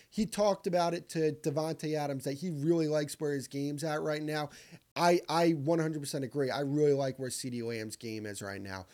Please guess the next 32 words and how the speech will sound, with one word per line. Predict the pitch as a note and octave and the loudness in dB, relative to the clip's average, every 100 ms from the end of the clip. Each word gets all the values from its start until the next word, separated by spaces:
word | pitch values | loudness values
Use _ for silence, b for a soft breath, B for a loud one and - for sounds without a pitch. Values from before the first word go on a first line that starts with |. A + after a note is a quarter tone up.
| B B | B B
You | C#3+ | 2
know, | D3+ C3+ | 2 4
the, | C3 D#3 D3 E3 | 6 8 6 2
the | D3 | -2
connection | D3+ E3+ F3+ - F#3 | 0 0 0 -2 -2
that | E3 B2+ | -2 -2
him | D3+ E3+ | -4 -2
and | C#3+ | -2
Dak | D#3 D3 C#3 | 0 0 -2
Prescott | - D3 - D3 C3+ | -4 -4 -4 -2 -2
have, | C#3 C3+ C3+ C3 B - | -2 -2 -4 -6 B 0
that's | D#3 D#3+ | 2 2
something | - E3 D#3 C#3+ | 0 -2 -2 -4
special, | - D3+ C#3 C#3+ D3 | -2 -2 -2 -2 -4
and | C#3 C3+ | -2 0
they're | D3+ D#3 | 2 2
only | D#3 | 2
gonna | D3 D3+ | 0 -2
grow | A#2+ - C#3 D3 | -4 -2 2 2
that | C#3 B2 - | 2 -2 -6
connection | C#3 C3+ A#2+ - A#2+ B B _ | -8 -6 -6 -6 -8 B B _
throughout | D3+ D3+ C#3 C#3+ | 2 4 4 0
the | |
next | C3+ C3+ C3+ - | -2 -2 -4 -6
few | C3 | -4
years | A#2 A#2+ A#2+ A2+ | -2 -4 -4 -4
here. | A2+ A#2 | -4 -4
I | - G3 | 0 0
think | A3 G#3+ - | 2 -2 0
that | D#3+ | -2
CeeDee | - - F3 D#3+ | 0 -4 -2 -2
Lamb | D3 C#3+ C#3 | 0 0 0